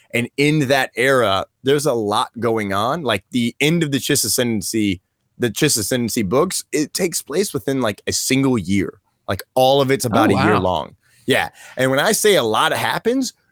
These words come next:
Speaker 1: dude, a lot happens. So, like, I'm like, "Wow, all of that happened in a single year. That's insanity." So that's
Speaker 2: So
Speaker 1: what I would do.
Speaker 2: So l-, last question about it, just 'cause I'm
Speaker 1: Okay.
Speaker 2: curious.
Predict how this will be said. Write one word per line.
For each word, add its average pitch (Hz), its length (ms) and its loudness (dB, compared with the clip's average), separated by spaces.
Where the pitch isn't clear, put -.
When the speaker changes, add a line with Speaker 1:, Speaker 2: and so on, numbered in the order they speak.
Speaker 1:
dude, 143 560 4
a 139 140 2
lot 117 440 2
happens. - 680 -10
So, 131 320 0
like, 110 320 0
I'm 139 80 -4
like, - 180 -4
"Wow, 135 420 0
all 165 260 2
of 175 80 -4
that 151 180 2
happened 139 360 -2
in 110 80 -4
a 101 40 -4
single 110 320 -4
year. 90 160 -4
That's 101 220 -4
insanity." 87 500 -8
So 135 300 -2
that's 170 220 2
Speaker 2:
So 170 60 -2
Speaker 1:
what 151 60 2
I 135 160 2
would 101 180 -4
do. - 240 -12
Speaker 2:
So 151 300 4
l-, 135 260 -2
last 143 360 2
question 135 400 0
about 117 280 0
it, - 140 -8
just - 160 -6
'cause 110 100 -2
I'm 131 100 2
Speaker 1:
Okay. - 100 -2
Speaker 2:
curious. 123 420 0